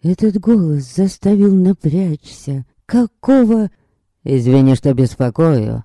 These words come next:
но это важно. Бекшеев у тебя?"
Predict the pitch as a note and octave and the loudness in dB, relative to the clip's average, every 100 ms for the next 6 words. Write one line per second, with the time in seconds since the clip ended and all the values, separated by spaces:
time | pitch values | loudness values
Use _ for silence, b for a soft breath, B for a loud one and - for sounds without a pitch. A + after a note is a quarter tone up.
0 | - C#3 C3+ B2+ C#3 C3 A#2 G2+ A2 A2 | -8 -2 0 0 0 0 0 -4 -8 -10
1 | A2 - _ _ C3 D#3 F3 F3+ B2 G#2 | -10 -14 _ _ -2 0 0 0 0 0
2 | F#2+ - C3+ C3 B2+ B2+ F3 G3 | -4 -2 -2 2 0 0 -2 -4